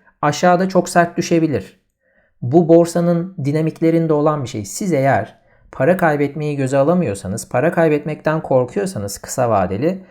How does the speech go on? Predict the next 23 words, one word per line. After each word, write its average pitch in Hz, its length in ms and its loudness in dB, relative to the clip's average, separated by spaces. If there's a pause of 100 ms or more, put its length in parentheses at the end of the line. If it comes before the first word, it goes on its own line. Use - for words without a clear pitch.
(240)
borsa 170 320 2
size 170 280 -2
göre 160 400 2
bir 147 140 -4
yatırım 147 400 -2
aracı 139 320 -4
değildir 139 240 -4
arkadaşlar. 90 800 -8 (500)
Dolayısıyla 190 800 -2 (100)
herkes 185 640 -2
kendine 147 400 -2
uygun 151 380 -2
olan 151 240 0
yatırım, 139 920 -2 (240)
e, 110 80 -10 (200)
yatırımı 117 640 -4
seçmek - 520 -4
zorunda. 92 380 -6 (120)
Aksi 147 360 -2
halde 139 460 2 (160)
hep 240 240 -2
başkasını 165 480 0
suçlarsınız. 95 720 -6